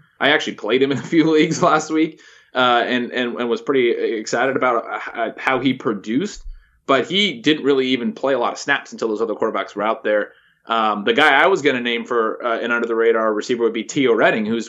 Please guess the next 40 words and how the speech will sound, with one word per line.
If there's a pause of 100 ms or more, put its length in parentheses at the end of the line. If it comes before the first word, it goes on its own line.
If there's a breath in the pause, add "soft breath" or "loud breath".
whose
role
has
continued
to
increase
for
New
York. (260 soft breath)
And
they
also
have
Colby
Pearson
and,
and
Mekale
McKay,
who (400 soft breath)
those
were
the
top
three
receivers
for
them
pretty
clearly
from
a,
a
snaps
and
routes
per,
uh,
basis.
And